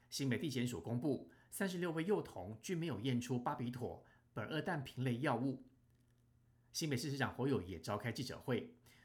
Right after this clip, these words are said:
对自己曾批评老师居心叵测，并废除幼儿园执照，他表达抱歉。他也批评民进党为了选举，造浪者变造谣者。国民党要求民进党主席赖清德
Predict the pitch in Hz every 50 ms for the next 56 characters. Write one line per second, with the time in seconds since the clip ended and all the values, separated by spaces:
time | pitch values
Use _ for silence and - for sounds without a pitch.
0 | - _ - 247 220 202 - 269 240 240 127 98 - - 101 104 - 156 131 127
1 | 120 120 113 87 82 - - 120 110 - - 139 127 147 151 143 117 101 - -
2 | - - 143 117 - - - - - _ _ - - 160 147 139 135 - 160 123
3 | 123 - 104 107 147 190 160 127 107 98 92 85 87 - - 90 - - 139 110
4 | 95 - - - - - - 156 - - 107 85 - 90 - - 127 107 - -
5 | 151 131 - - - - - _ _ _ _ - - - - - 139 113 - -
6 | 123 120 120 107 92 98 - - - - - - 117 120 127 185 156 127 104 110
7 | 123 120 117 - - 107 139 175 - 131 101 80 - - - - - - - -
8 | 196 180 180 165 147 135 127 - 80 - - - 131 107 101 - - 156 117 101
9 | - 80 107 143 - 117 80 - - - - _ - _ _ - - - - -
10 | - - - - - 127 143 127 104 107 120 123 123 123 113 101 104 110 135 151
11 | 131 120 117 120 - 90 78 - 90 104 135 120 - 151 147 131 113 85 78 92
12 | - -